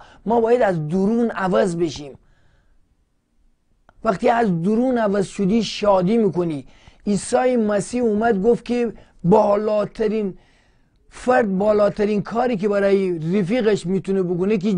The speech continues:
جان خودش بیزاره برای رفیقش، جان خودش برای همسایهٔ خودش، برای ملت خودش بیزاره،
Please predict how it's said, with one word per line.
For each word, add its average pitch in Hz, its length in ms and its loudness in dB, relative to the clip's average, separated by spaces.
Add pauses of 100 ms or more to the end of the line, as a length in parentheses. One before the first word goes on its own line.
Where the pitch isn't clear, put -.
(100)
جان 247 500 0
خودش 190 420 0
بیزاره 170 420 -2
برای 139 220 -6
رفیقش، - 680 -20 (1080)
جان 262 420 2
خودش 208 400 -2
برای 208 460 2
همسایهٔ 190 640 -2
خودش، 170 240 -6
برای 175 220 0
ملت 190 480 -2
خودش 180 300 -4
بیزاره، 156 460 -6